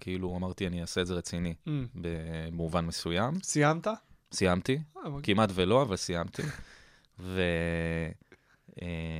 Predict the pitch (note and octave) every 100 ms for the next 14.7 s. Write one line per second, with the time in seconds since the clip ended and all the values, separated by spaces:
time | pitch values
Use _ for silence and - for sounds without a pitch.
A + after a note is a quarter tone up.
0 | D#2 D#2 E2 _ _ _ _ _ - _
1 | _ _ - - A2+ C#3+ A2+ G2+ F#2+ F#2
2 | - G2 F#2 F2 F2 F2 F#2 F2 G#2+ A#2+
3 | G#2 - G#2 F#2 A2+ A#2+ G2 - C3 A#2+
4 | B2+ G2 G2+ G#2 C#3+ A#2 G2 G2 F#2+ F#2
5 | F#2 F#2+ G2 - G2+ G#2+ D#3 E3+ - -
6 | _ _ _ _ _ _ _ - F#2+ F2+
7 | F2 E2+ - - - G2 F#2 A2+ D#3+ D#3
8 | A2 F#2 F2 F2 F2 E2+ E2 D#2+ - -
9 | F2 E2 - F2 G2 - F2 F2 E2+ G#2+
10 | - A2 G#2 - - - - A#3+ C#3 A#2+
11 | C3 C3 C3+ F#3 E3 - - D3 C#3+ B2+
12 | F#3+ A#3 A#3+ F#2+ G#2 G2 G2 C#3 C3+ D3+
13 | C3+ G2+ B2 A#2 F#2+ F#2+ A2 - G#2+ A#2
14 | G2 F#2+ A2+ G#2+ G2 F2 D#2+